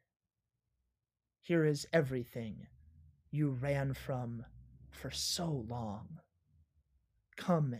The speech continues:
in. You must be lonely from all that running. This next poem's a short one. It's just a thought. Goes like this.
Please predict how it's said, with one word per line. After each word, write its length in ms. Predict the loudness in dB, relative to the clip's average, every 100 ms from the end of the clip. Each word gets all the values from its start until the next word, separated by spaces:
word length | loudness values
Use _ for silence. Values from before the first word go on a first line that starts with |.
| -8
in. 460 | -6 -4 -4 -8 -12 _ _ _ _ _ _ _ _ _ _ _ -4
You 120 | 0
must 360 | 2 2 0 -4
be 120 | -2
lonely 680 | 0 0 -2 -2 -6 -10 -16 _ _ _ _ _ _ _ _ _ _ _ _
from 260 | -4 -4 -2
all 280 | 0 0 0
that 260 | -2 -4 -6
running. 440 | -6 -6 -6 -12 -16 _ _ _ _ _ _ _ _ _ _ _ _ _ _ _ _ _ _ _ _ _ _ _ _ _ _ _ _ -10
This 240 | -8 -2
next 280 | -2 -2 4
poem's 600 | 6 8 4 0 -6 -12 -6
a 60 | -2
short 320 | 2 2 4
one. 220 | 2 0 -4 _ _ _ _ _ _ _
It's 100 | -10
just 260 | -4 -4 -2
a 20 |
thought. 300 | 2 2 2 -18 _ _ _ -16 _ _ _ _ _ 0
Goes 200 | 2 4
like 180 | 4 2
this. 380 | -4 -4 -16